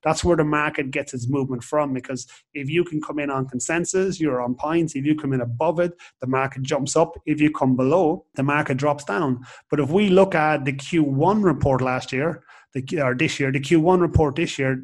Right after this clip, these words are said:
they are down one billion on a quarter, which is, which is a pretty big, what a pretty big drop.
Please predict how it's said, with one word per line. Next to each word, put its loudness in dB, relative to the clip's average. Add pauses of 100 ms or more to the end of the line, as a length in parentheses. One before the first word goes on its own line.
they -2
are 0
down 0
one 2
billion 0 (280)
on 0
a -4
quarter, 4
which -4
is, -2
which -4
is -2
a -4
pretty -4
big, -2
what -6
a -8
pretty -2
big -6
drop. 0